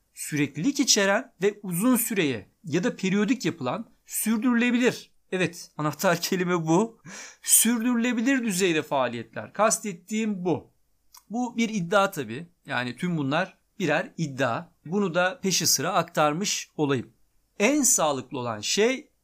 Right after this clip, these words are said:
doğal olan şeydir ya. En doğal olanı da en uzun süredir yaşamımızda olandır. Çünkü evrimsel yolda insanın sistemsel yapısı,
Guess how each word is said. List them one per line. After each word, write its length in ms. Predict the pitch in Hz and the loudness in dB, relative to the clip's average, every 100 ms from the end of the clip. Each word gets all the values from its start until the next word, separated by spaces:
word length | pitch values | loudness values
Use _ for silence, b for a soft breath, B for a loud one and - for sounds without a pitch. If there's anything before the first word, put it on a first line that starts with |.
| - | -4
doğal 260 | 160 202 208 | 2 4 4
olan 220 | 147 131 | 2 0
şeydir 380 | - 131 165 226 | -2 -2 0 0
ya. 260 | 120 107 _ _ | 0 -2 _ _
En 340 | 240 262 233 185 | 4 4 2 0
doğal 340 | 185 180 170 | 2 2 2
olanı 420 | 165 151 170 277 165 | 0 2 4 2 0
da 360 | 117 175 - _ _ | 0 -2 -6 _ _
en 280 | 247 262 233 | 2 2 0
uzun 380 | - 185 160 175 | -8 -6 -2 -2
süredir 720 | - - 226 196 170 214 214 _ _ | -4 -4 0 0 2 0 -2 _ _
yaşamımızda 960 | 156 151 180 175 170 151 151 185 190 - | 0 2 2 2 2 0 2 0 0 -4
olandır. 640 | 139 135 127 104 - - - | 0 0 0 -4 -10 -16 -6
Çünkü 240 | 254 247 | -2 0
evrimsel 720 | 202 151 151 156 - 180 254 | 2 4 4 4 4 4 2
yolda 560 | 254 190 151 156 202 - b | 0 0 0 0 -2 -6 b
insanın 440 | 226 233 - 208 233 | 0 2 2 2 2
sistemsel 720 | - 175 - 185 175 202 196 | 4 4 4 2 2 2 2
yapısı, 400 | 185 - - 120 | 0 -2 -2 -4